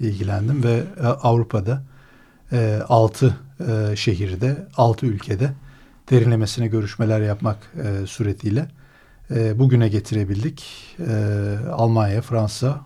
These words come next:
Hollanda, Yunanistan, e, Türkiye ve, e, İtalya'da gerçekleştirdik. E, Routledge Yayın Evi'nden, e, yakında, e, yayınlanacağını umut ediyorum.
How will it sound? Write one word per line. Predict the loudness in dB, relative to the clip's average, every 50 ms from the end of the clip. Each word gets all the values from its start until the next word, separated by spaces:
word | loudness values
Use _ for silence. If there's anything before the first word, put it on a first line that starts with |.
| -4
Hollanda, | 0 2 2 4 2 2 2 0 -2 -4 -6 -8 -12 -18 -18 -18 -18 -20 -20 -20 -20 _ -2
Yunanistan, | 0 2 2 2 2 0 -2 -2 0 0 0 0 -2 -6 -16 -12 -6
e, | -4 -2 -2 -2 -4 -4
Türkiye | -4 -4 -4 -4 -4 -2 -2 0 0 0
ve, | 0 -2 -2 -6 -10 -18 _ _ _ _ _ _ _ -4
e, | -4 -4
İtalya'da | -4 0 4 8 8 8 8 4 0 -2 -6 -8 -10 -16 _ -8
gerçekleştirdik. | -6 -6 -4 -4 -6 -8 -6 -6 -8 -10 -8 -8 -6 -4 -4 -4 -4 -6 -8 -16 -20 -20 _ _ -20 _ _ _ _ _ -2
E, | 0 0 2 2 2 0 0 0 0 0 0 2 4
Routledge | 4 4 2 2 -2 -2 -2 -4 -6 -2 0
Yayın | 2 2 2
Evi'nden, | 2 0 0 -2 0 0 2 2 2 2 0 -4 -8 -6
e, | -4 -2 -2 0
yakında, | 0 0 0 0 -2 -2 0 0 0 0 -2 -4 -6 -6 -4 -4
e, | -2 -2 0
yayınlanacağını | 2 2 2 2 2 0 -2 -4 -4 -4 -4 -4 -4 -2 -2
umut | -2 -4 -4 -4
ediyorum. | -6 -6 -6 -6 -6 -6 -6